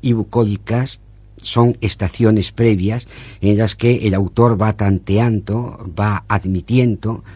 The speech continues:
va declinando determinadas ofertas. Pero sin un buen conocimiento de lo que es el epicureísmo y de lo que ha aportado Lucrecio, las bucólicas y las geórgicas se resisten bastante.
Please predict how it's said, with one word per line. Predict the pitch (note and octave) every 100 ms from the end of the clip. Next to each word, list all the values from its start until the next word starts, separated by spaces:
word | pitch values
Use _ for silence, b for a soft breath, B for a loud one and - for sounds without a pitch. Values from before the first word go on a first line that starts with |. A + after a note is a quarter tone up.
| B
va | E2 D#2 G#2+ G2+ -
declinando | F#2+ A2 G2 F#2+ G2 A#2+ A#2+ G#2 A#2 - B B E2
determinadas | G2 F#2+ F#2 F#2+ G#2+ G#2+ G2 E2+
ofertas. | - E2+ D2+ D2+ - - B B
Pero | A#2+ B2+ C#3
sin | - - C3+ B2+
un | A#2+ B2+
buen | C3 B2
conocimiento | A2+ G#2+ - F#2+ A2+ A2+ G2+ - G2+ G2+
de | F2 G2+
lo | F#2 F2+
que | F#2 G#2
es | G2+ -
el | F#2+
epicureísmo | F2 E2 - F2 F#2+ A#2+ - F2+ A2
y | G#2+
de | F2
lo | E2+ E2+
que | E2+ E2+
ha |
aportado | E2+ F2 D#2 G#2+ F#2 F2+
Lucrecio, | F2 G#2+ A#2 - F2+ G2+ G#2 C3 B B B
las | - G2+ G#2 G2
bucólicas | F#2+ C3 B2 B2 B2 A#2 G2
y |
las | F#2 -
geórgicas | G2+ G2 A2 G#2 -
se | F#2+
resisten | F2+ F#2 - F2+ - D#2+
bastante. | D#2 - - - -